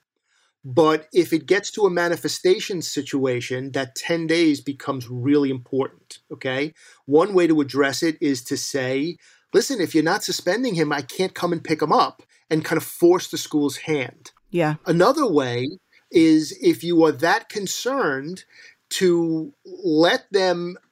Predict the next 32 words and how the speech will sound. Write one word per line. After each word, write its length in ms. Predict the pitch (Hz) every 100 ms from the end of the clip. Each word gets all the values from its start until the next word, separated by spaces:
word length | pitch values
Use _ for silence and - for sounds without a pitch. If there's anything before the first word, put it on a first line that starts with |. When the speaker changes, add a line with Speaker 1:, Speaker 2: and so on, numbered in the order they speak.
| _
Speaker 1:
not 400 | 175 160 160 -
suspend 640 | - 180 - - 180 220
him, 340 | 151 151 143 143 -
but 180 | 165 175
you 120 | 165
should 380 | - 151 123 120
document 720 | 170 233 - 185 151 127 123 -
every 340 | 190 190 214
single 420 | - 190 180 175
one 240 | 156 165 170
of 140 | 151
those 260 | 156 151 -
calls. 640 | - 226 240 143 120 - - - _
Because 240 | 185 185 165
even 260 | 208 277 294
if 140 | -
your 140 | 220 190
child 500 | - 196 208 196 170
is 120 | 135
brought 400 | 120 160 175 180
down 280 | 175 160 156
to 140 | -
the 120 | 139
principal's 680 | 127 - 214 214 160 147 123
office 640 | 127 113 - - - - - _ _ _ _ _ -
for 180 | 156
an 160 | 156 - -
in-school 800 | 190 226 220 - - 196 196 185
suspension, 600 | 170 - 196 196 151 139
whatever 260 | 143 143
that 200 | 139 131
means, 680 | 147 156 117 110 135 - -